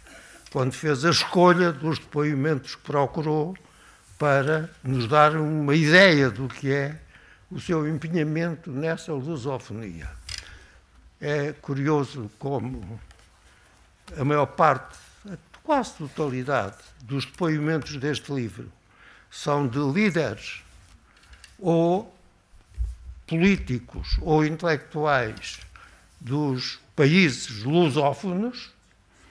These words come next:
e que esses todos sublinham como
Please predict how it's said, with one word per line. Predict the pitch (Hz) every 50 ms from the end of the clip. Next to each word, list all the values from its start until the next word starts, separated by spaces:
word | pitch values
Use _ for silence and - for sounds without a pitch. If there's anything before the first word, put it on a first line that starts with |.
| - - - _ - - - -
e | 196 196 214 202
que | - - 208 202 202 214 240 240 226 220 - - - - - _ _ _ _ _ _ _ _ _ _ _ _ _ - - _ -
esses | 185 190 202 208 208 - - - - - - 180 - _ -
todos | - 196 165 175 175 190 214 240 - - - - - - - - _ - - - - - - - - _ _
sublinham | - - - 202 185 156 156 160 175 196 202 226 233 226 226 233 233 233 240 233 - - - - - -
como | - - 170 170 185 202 226 226 226 233 240 214